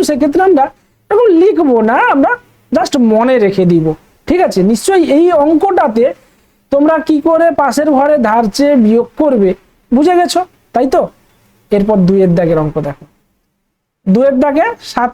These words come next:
থেকে এক গেলে কত? ছয় থাকছে, এক থেকে এক বিয়োগ গেলে শূন্য, তিন থেকে বিয়োগ করা যাবে না, এখান থেকে এক ধার নিলাম, না, এক দশ, এক দশ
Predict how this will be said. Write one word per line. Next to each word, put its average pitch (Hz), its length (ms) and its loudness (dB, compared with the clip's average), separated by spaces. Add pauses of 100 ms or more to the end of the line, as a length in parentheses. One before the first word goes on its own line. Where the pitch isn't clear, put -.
থেকে 269 160 -2 (100)
এক 240 60 -2 (100)
গেলে 294 180 2 (460)
কত? 277 140 0 (360)
ছয় 190 280 0
থাকছে, 240 300 -6 (640)
এক - 200 -2
থেকে 262 240 -2
এক 233 160 -2
বিয়োগ 254 260 2
গেলে 247 160 2 (120)
শূন্য, 277 280 0 (720)
তিন 320 140 2 (100)
থেকে 294 160 0 (100)
বিয়োগ 226 260 0
করা 185 200 0
যাবে 165 240 0
না, 160 60 -6 (220)
এখান 247 280 -2
থেকে 254 180 -2 (320)
এক 226 80 -2 (200)
ধার 175 160 0 (100)
নিলাম, 160 220 0 (680)
না, 311 60 0 (140)
এক 214 60 -2 (160)
দশ, 175 160 -2 (320)
এক 220 60 -2 (180)
দশ 359 160 2